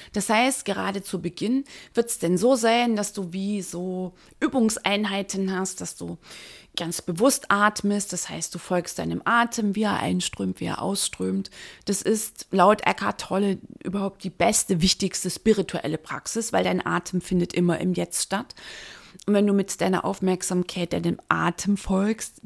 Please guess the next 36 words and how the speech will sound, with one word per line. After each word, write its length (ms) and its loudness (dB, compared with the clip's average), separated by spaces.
bist 240 6
du 60 2
im 160 6
Jetzt. 440 -2
Also 220 -2
wirklich 240 -4
mit 80 0
der 100 -2
Aufmerksamkeit, 960 -4
ja, 160 -10
wie 80 -18
er 120 -14
einströmt, 540 -8
beobachtest, 1040 -10
wie 60 -10
er 100 -10
ausströmt, 640 -10
dann 100 -2
bist 180 -6
du 40 0
im 100 -4
Jetzt. 400 -6
Und 80 4
da 80 6
reichen 380 4
drei, 220 2
vier, 140 0
fünf 360 0
tiefe, 320 0
bewusste 440 0
Atemzüge, 920 0
um 180 -4
dich 200 -6
für 80 -2
einen 100 4
Mini-Moment 720 2